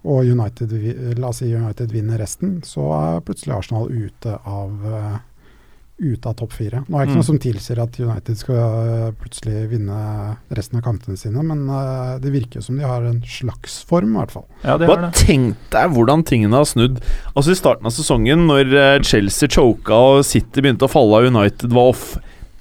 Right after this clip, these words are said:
Speaker 3: Alle var skråsikre på at det var i år Arsenal skulle ta det, og nå er det faktisk sånn at det f-, føler litt i vibbene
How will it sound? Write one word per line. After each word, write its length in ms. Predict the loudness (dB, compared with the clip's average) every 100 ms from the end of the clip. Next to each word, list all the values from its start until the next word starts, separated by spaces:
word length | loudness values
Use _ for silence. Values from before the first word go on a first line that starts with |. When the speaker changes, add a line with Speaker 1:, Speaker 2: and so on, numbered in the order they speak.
| -20 -16 0
Speaker 3:
Alle 360 | 0 2 2 4
var 140 | 4
skråsikre 1300 | 4 0 -4 0 4 6 6 4 2 0 2 2 2 0
på 60 | 2
at 40 |
det 40 | 4
var 120 | 6
i 20 |
år 200 | 6 6 6
Arsenal 240 | 2 -2
skulle 160 | 0 2
ta 160 | 4
det, 140 | 4 2
og 80 | 2
nå 160 | 4 6
er 200 | 6 4
det 100 | 2
faktisk 760 | -2 -4 -4 -4 -4 -2 0 2
sånn 240 | 2 2 -2
at 120 | -4 -2
det 160 | -4
f-, 100 | -4 -16 -16 -20 -20 -14
føler 320 | 0 2 4
litt 560 | 2 2 2 2 2 2
i 80 | 4
vibbene 520 | 4 4 4 4